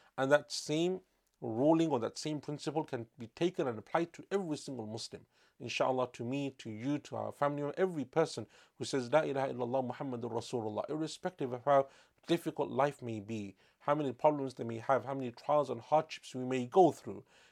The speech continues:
isn't it the greatest of Allah's signs and evidences that He loves you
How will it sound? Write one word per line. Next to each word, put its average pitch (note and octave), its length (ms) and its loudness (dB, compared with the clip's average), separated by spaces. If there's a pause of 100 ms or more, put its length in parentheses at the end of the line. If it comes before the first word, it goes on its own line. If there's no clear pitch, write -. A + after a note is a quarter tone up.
(140)
isn't F#3 360 -2
it B2+ 180 -6
the B2+ 60 -4
greatest D3+ 680 -4
of B2+ 160 0
Allah's B2+ 580 4 (300)
signs D3 720 0
and B2+ 160 -8
evidences B2+ 680 -2
that B2+ 140 4
He C#3+ 120 -2
loves C#3 400 4
you G#2 100 -14